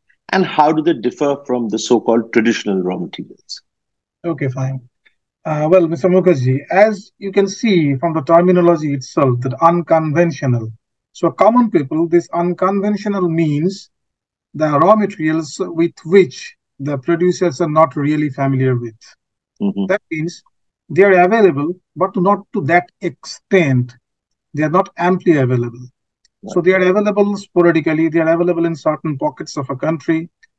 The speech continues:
Speaker 2: or of, or in a region. And as a result of these,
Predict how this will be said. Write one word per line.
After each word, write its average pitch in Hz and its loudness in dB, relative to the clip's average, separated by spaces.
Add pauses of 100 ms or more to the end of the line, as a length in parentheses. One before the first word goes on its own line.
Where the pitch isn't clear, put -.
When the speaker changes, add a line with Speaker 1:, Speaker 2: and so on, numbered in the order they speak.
(120)
Speaker 2:
or 196 6
of, 190 -8 (100)
or 170 4
in 160 -2
a 147 -4
region. 156 -2 (400)
And 190 0
as 208 4
a 196 2
result 208 0
of 180 -2
these, 160 -2